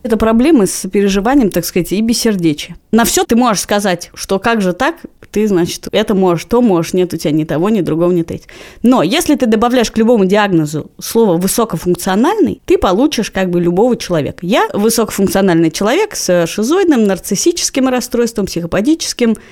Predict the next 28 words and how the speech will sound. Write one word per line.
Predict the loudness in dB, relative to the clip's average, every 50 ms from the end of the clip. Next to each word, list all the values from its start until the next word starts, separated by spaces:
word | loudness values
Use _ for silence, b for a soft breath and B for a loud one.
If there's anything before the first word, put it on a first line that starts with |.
| B B B
э, | -2 -2 0
депрессивным | 0 0 0 0 -2 0 0 2 2 2 2 2
и | 0 0 -2
биполярным. | -4 -2 -2 -2 0 0 -2 -4 -6 -12 b b b
Это | -2 0 2 2
значит, | 2 2 2 2 0 -2 -4 -4
что, | -2 -4 -4
в | -2
принципе, | 0 2 4 4 4 2 2 -2 -2 -2 -2 -4 -4 -8 _ _ _ _ _ _
я | 0 0 2
веду | 2 2 2 2 0 0
себя | 0 0 -2 -2 -2 -2
как | -2 -4 -4 -2
нормальный | 0 0 0 2 2 2 2 2 0 -2
человек, | -4 -2 -2 0 0 0 -2 -4 -8 -14 -12
как | -10 -10 -8
человек, | -6 -4 -4 -4 -2
у |
которого | -4 -4 -2 -2 -2 -2
ничего | -2 -4 -6 -6 -6
этого | -4 -4 -4 -4
нет, | -4 -6 B B B B B _
но | 4 6 6 6 6 4 4 2
иногда | 2 2 2 2 2 2 2
это | 2 2 2 2
выглядит | 2 2 4 2 2 0 0
как | -2 -4 -4 -2
скотство. | -4 -6 -2 0 0 0 0 -2 -6 -8 -8 -8 -8